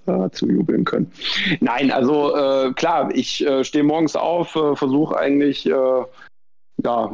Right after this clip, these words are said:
relativ fix, äh, eine halbe Stunde am Practice Board, äh, zu stehen, direkt nach dem Aufstehen einfach den Arm ein bisschen locker bewegen, ein bisschen, ein bisschen ein paar Darts werfen, ähm, dann, ja, duschen, frühstücken, äh, dann wieder ans Practice Board und dann fahre ich in etwa ungefähr zwei Stunden, bevor das Turnier losgeht, fahre ich in die Halle.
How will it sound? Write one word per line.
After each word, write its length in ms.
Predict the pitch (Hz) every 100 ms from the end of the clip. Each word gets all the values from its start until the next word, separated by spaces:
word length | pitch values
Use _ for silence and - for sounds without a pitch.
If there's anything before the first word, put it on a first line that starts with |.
| -
relativ 400 | 135 139 143 151
fix, 380 | - 147 - -
äh, 40 |
eine 360 | 139 131 127 120
halbe 200 | 131 139
Stunde 280 | 147 135
am 100 | 131
Practice 360 | 117 151 147 143
Board, 260 | 147 143 -
äh, 200 | 87 -
zu 160 | -
stehen, 440 | 143 139 135 139 139
direkt 260 | 135 131
nach 120 | 143
dem 100 | 131
Aufstehen 440 | 143 135 - - -
einfach 220 | 123 131
den 140 | 123
Arm 180 | - -
ein 40 | 135
bisschen 200 | - 135
locker 240 | 131 139
bewegen, 460 | 123 120 127 131 131
ein 60 |
bisschen, 300 | 120 - 123
ein 60 | 113
bisschen 240 | 123 -
ein 60 | 117
paar 140 | 131
Darts 340 | 117 127 135 139
werfen, 480 | 127 123 135 127 - - - - - -
ähm, 520 | 123 120 120 120 113 -
dann, 360 | 123 123 123 -
ja, 380 | - 123 110 101 -
duschen, 500 | - 170 160 170 160
frühstücken, 840 | 151 - 170 165 160 160 151 147 - - - - - -
äh, 320 | - 127 123 123
dann 180 | 135
wieder 200 | 131 135
ans 160 | 127 120
Practice 380 | - 147 160 160
Board 320 | - 139 135
und 100 | 131
dann 120 | 123
fahre 220 | - 131
ich 80 | 131
in 100 | 131
etwa 240 | 127 120 127
ungefähr 420 | 127 127 120 123
zwei 300 | - 123 123
Stunden, 320 | - 139 135
bevor 220 | 123 - 120
das 80 |
Turnier 280 | - 120 120
losgeht, 400 | 123 123 - -
fahre 160 | - 113
ich 80 | -
in 80 |
die 100 | -
Halle. 280 | - - -